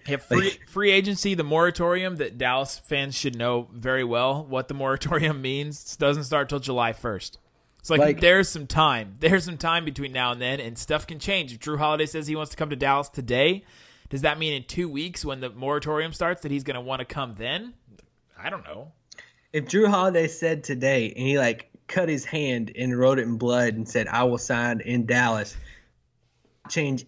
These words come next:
Speaker 2: any draft plans. Like, for me, it
Speaker 1: No.
Speaker 2: doesn't at all.
Speaker 1: No.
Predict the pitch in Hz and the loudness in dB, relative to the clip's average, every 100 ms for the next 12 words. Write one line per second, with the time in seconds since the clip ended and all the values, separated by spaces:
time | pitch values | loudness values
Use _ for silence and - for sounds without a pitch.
0 | - 151 156 139 139 123 - 120 98 95 | -4 0 2 2 2 2 0 -4 -6 -8
1 | - _ _ _ - 127 117 - 139 139 | -14 _ _ _ -4 -2 -2 -2 0 2
2 | 151 135 127 131 120 113 107 107 104 98 | 2 4 4 2 2 0 2 2 2 0
3 | - 87 87 | -6 -14 -14